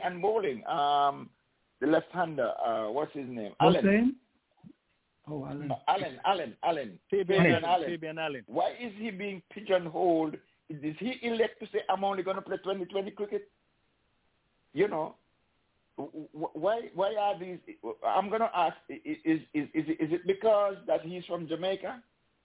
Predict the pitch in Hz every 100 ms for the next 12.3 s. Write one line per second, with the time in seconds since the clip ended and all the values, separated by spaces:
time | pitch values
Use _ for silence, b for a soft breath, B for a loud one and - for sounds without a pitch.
0 | - 170 208 - 190 175 165 165 170 170
1 | 170 - 196 190 170 185 180 202 247 127
2 | 127 180 196 202 175 190 208 269 240 135
3 | - _ _ _ - 156 180 160 180 165
4 | 226 247 320 196 160 180 175 - 139 175
5 | 156 151 170 165 151 147 240 240 160 156
6 | - _ - 202 208 202 240 269 214 254
7 | 247 220 220 _ _ _ _ _ _ -
8 | 143 185 165 160 - 170 180 185 165 -
9 | 160 - 165 156 147 160 277 156 131 _
10 | _ _ _ _ _ _ _ - 147 170
11 | 143 135 - _ 120 165 170 165 156 131
12 | _ 147